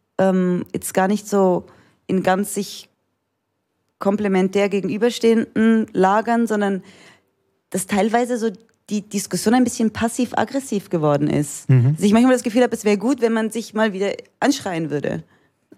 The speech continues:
Speaker 1: Aber, mm, ähm, ja, das, also ich, was ich sehr oft in letzter Zeit höre in so, ähm, Diskursen, ist so,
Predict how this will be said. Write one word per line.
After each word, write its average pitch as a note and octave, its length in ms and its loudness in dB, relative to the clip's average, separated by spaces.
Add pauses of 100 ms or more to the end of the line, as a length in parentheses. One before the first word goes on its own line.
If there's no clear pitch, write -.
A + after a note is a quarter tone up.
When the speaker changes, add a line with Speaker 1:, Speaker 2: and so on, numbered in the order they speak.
(200)
Speaker 1:
Aber, F3+ 560 0
mm, G3+ 540 -4 (480)
ähm, F#3 520 0
ja, F#3 320 2 (320)
das, F#3+ 160 0
also G3 180 0
ich, F#3+ 220 -4
was G#3 160 0
ich - 100 -14 (200)
sehr B3 340 2
oft B3 220 0
in A#3 60 0
letzter G#3+ 240 -4
Zeit F#3 220 0
höre G#3+ 320 2
in F#3 160 -4
so, E3 300 -2 (720)
ähm, E3+ 460 0
Diskursen, G#3 580 2
ist F#3 220 -2
so, F#3+ 220 2